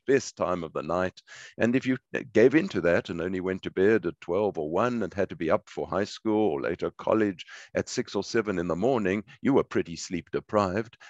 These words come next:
That's actually a physiologic change in late adolescence, but most people by the time they're in their early twenties revert to the normal circadian pattern of adulthood.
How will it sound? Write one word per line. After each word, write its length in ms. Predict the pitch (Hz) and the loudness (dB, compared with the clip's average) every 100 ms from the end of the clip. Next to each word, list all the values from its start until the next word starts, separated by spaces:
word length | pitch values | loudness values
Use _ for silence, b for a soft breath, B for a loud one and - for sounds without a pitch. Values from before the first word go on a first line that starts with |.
| B | B
That's 180 | 262 160 | 2 4
actually 320 | 127 - 98 | 2 4 2
a 60 | 87 | 2
physiologic 840 | - 120 104 90 90 98 - 82 - | -2 -2 2 4 4 2 0 -14 -8
change 480 | 82 76 80 85 | -4 -4 -4 -6
in 100 | 85 | -6
late 240 | 82 85 80 | 0 0 0
adolescence, 640 | 78 87 98 113 120 117 | 0 0 0 0 -2 -8
but 160 | 127 139 | -8 0
most 320 | 185 127 - | 0 0 -2
people 240 | 85 92 | -4 -2
by 140 | 85 85 | -2 -2
the 100 | 85 | -2
time 320 | 92 92 95 | -2 -2 0
they're 140 | 85 | 0
in 80 | 85 | 0
their 140 | 80 | 0
early 200 | 69 78 - | -2 -4 -4
twenties 480 | 90 85 90 78 | -2 -2 -4 -4
revert 300 | 85 78 80 - | -4 0 -2 -2
to 80 | |
the 80 | 82 | -4
normal 480 | 80 80 78 82 - B B | -2 0 0 0 -2 B B
circadian 560 | - - 85 76 82 90 | -6 -2 0 0 -2 0
pattern 380 | 85 80 87 80 | 0 0 0 -2
of 100 | 78 | -2
adulthood. 720 | 80 101 101 - 101 113 | 2 4 4 0 -4 -4